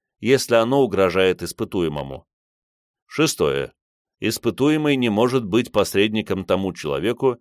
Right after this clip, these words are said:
который был посредником ему. Седьмое. Лица, находящиеся в ближайшей степени родства, не могут быть посредниками друг другу. Восьмое. Антропос — агрегат не вполне совершенный.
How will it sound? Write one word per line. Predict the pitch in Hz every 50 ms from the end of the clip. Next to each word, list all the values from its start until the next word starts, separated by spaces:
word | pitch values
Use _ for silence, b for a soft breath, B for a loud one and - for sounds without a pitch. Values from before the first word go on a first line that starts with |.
| _ _ _ _
который | - - 117 - - 156 151 147
был | 113 85 101 120 127
посредником | - 131 127 - - 87 82 78 80 82 - - 82 85
ему. | 85 78 95 98 92 76 67 - _ _ _ _ _ _ _ _ _ - -
Седьмое. | - 120 - 139 123 92 85 80 76 73 73 71 67 _ _ _ _ _ _ _
Лица, | - 82 87 113 143 143 - 135
находящиеся | 123 117 107 - 113 113 113 113 110 98 - - 98 92 90 - - 101 92 92 92 - -
в | - 90
ближайшей | 90 101 107 107 101 104 95 90 87 - 95
степени | 85 - - 104 95 92 92 90
родства, | 85 80 80 76 - - - 143 117 117 120 - _ _ _ _ _
не | - 117 131 135
могут | 113 104 107 120 135 143 131
быть | 113 123 127 -
посредниками | - 110 101 - - 87 82 80 78 85 82 - 95 87 90
друг | 87 80 92 98 98
другу. | 95 98 90 82 71 69 67 - _ _ _ _ _ _ _ _ _ _ _ _ _ _ _ _ -
Восьмое. | - 127 147 143 - 98 82 78 73 69 65 65 - _ _ _ _ _ _ _ _
Антропос — | - 78 82 92 - - 135 127 127 - 139 135 - - - - - _
агрегат | - 95 82 87 80 82 73 104 113 127 - - -
не | 101 104 127
вполне | 120 - - 123 117 113 104 92 85 80
совершенный. | - - 90 87 101 87 - - - 73 65 67 65 65 64 62 - _